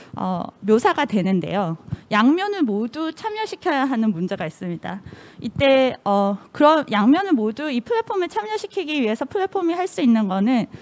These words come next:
가장 기본적으로는 당연히 자신의 기본적인 역할을 잘 하는 거겠죠. 상품의 품질을 강화하는 거. 그게 바로 검색이나 매칭을 효율화하고, 어, 그런 식의, 어, 플랫폼의 자체 강-, 경쟁력을 강화하는 것도 있겠지만 그건 기본으로 두고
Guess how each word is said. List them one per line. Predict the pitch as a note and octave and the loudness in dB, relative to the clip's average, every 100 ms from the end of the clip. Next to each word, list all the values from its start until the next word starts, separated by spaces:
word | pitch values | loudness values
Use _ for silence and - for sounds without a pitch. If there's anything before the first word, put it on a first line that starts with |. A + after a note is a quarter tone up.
| - - | -20 -20
가장 | - C#4 A4 | 0 2 2
기본적으로는 | A4 A#3+ C#4 D4+ C4+ B3 A#3 A3+ A3+ | 0 2 4 4 4 2 2 2 0
당연히 | G3 F#3+ A3+ A#3 | 0 0 2 0
자신의 | - F#3+ G3+ A3 C4+ B3+ A#3 | 0 -2 -2 -2 0 2 0
기본적인 | - A3 D4 C#4 B3+ | -2 -4 0 0 0
역할을 | E3 - C4+ A#3 | -2 0 0 0
잘 | A#3 F3 F#3+ | -4 -2 0
하는 | D4 C4+ | 0 0
거겠죠. | G3+ C#3+ D#3+ A3+ | -2 -6 -8 -10
상품의 | B3+ F4 - F4 C#4+ | -8 -8 -4 -2 -2
품질을 | - D#4+ D4+ C4+ | -2 -6 -2 -4
강화하는 | C4 D#3 F3+ E3+ D#3 | -2 -4 -4 -4 -6
거. | A3 D4+ - - - - | -4 -6 -8 -18 -20 -8
그게 | B3+ D4 | -4 -2
바로 | C4 A#3+ A#3+ | 0 0 0
검색이나 | - G#3 B3 E4+ C#4+ B3 C#4+ | 0 2 2 2 2 4 4
매칭을 | G3+ F#3+ C#4 C4 C#4 | 2 -2 -4 -2 -2
효율화하고, | F#4 F#4 B3+ G3+ D3+ B3 D#4 - - - - - | -2 0 -2 -2 -6 -6 -6 -8 -20 -20 -20 -6
어, | G3 F#3+ F#3+ | -2 -2 -2
그런 | C4 C#4+ D4 | 0 2 2
식의, | D#4 C4 A3+ - | -2 -2 -2 -4
어, | F#3 F3 | -6 -6
플랫폼의 | - A4 - D#4+ C4+ | -4 -4 -2 -4 -4
자체 | - F3 F4 | -6 -6 -6
강-, | D#4 B3 C#4 - - | -4 -4 -4 -8 -6
경쟁력을 | A3+ G#3 C#4+ C#4 B3+ | -4 0 2 0 0
강화하는 | B3+ F#3 A3 B3 C4 | -6 -4 -2 0 -2
것도 | A#3+ - A#3+ | -4 -4 -6
있겠지만 | - A#3 - F#3+ A#3 F#3+ | -4 -6 -4 -2 -2 -2
그건 | - D4 D#4 | 0 2 2
기본으로 | - A3+ C#4+ D4 C4 | 0 -6 -2 -2 -2
두고 | B3+ F3+ E3 C4+ | -4 -8 -8 -8